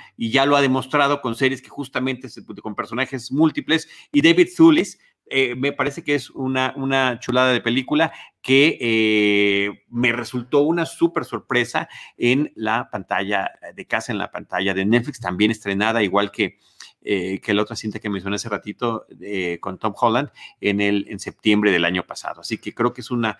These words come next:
una gran película, una película propositiva, interesantísima, no particularmente fácil, hay que des-, hay que saber que se va uno a meter en un laberinto muy interesante, eh, pero que ahí está, eh, para, para el público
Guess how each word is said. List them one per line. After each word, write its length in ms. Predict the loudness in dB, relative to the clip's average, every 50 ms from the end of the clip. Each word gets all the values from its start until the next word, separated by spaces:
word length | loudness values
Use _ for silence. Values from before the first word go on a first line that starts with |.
| -12 -20 _ _ _ _ -4
una 220 | -2 0 2 2
gran 240 | 2 2 2 0 0 0
película, 420 | 0 0 0 0 0 0 2 2
una 220 | 2 2 0 -2 -2
película 500 | -2 -2 -2 -2 0 0 0 0 -2 -4 -10 -18 -20 _ _ _
propositiva, 840 | -2 -2 0 0 0 0 0 0 2 4 4 6 6 6 4 2 -2 -6 -16 -20 _ _ -4
interesantísima, 840 | -2 0 2 2 0 0 0 -2 -4 -2 -4 -2 -2 0 0 2 2
no 340 | 2 4 4 2 2 2 0
particularmente 840 | 0 0 0 -2 -8 -2 0 2 4 4 4 4 2 2 2 0 0
fácil, 340 | 0 0 0 2 2 2 2
hay 100 | 2 2
que 100 | 0 0
des-, 220 | 0 -2 -4 -4
hay 140 | -4 -4 -2 -2
que 100 | -2 -2
saber 240 | 0 2 2 0
que 100 | 0 -2
se 80 | 0 2
va 80 | 4 4
uno 120 | 4 4
a 20 | 2
meter 400 | 0 2 2 2 2 2 0 -4 -14 -20 -20 -10 _
en 160 | 2 4 8 8
un 420 | 8 8 8 6 4 0 -4 -4 _
laberinto 800 | 0 2 2 4 4 4 4 2 2 4 4 4 4 4 2 -2 -10 -20 _ _ _
muy 280 | 2 6 6 6 6 6
interesante, 680 | 4 2 2 0 0 0 -2 -2 -2 -2 -4 -6 -6 -8 _ -20 _ _ _
eh, 260 | -6 -2 -2 -2 -2 0
pero 160 | -2 -2 0
que 100 | 0 0
ahí 100 | 0 0
está, 360 | -2 -2 -2 -4 -4 -4 -6 _ _ _ _ _ _ _ _ _ _ _ -12
eh, 180 | -10 -8 -8
para, 440 | -6 -4 -2 -2 0 -2 -4 -6 -8 _
para 140 | -6 -6 -6
el 100 | -8 -8
público 480 | -10 -10 -10 -10 -12 -16 -18 -20 -20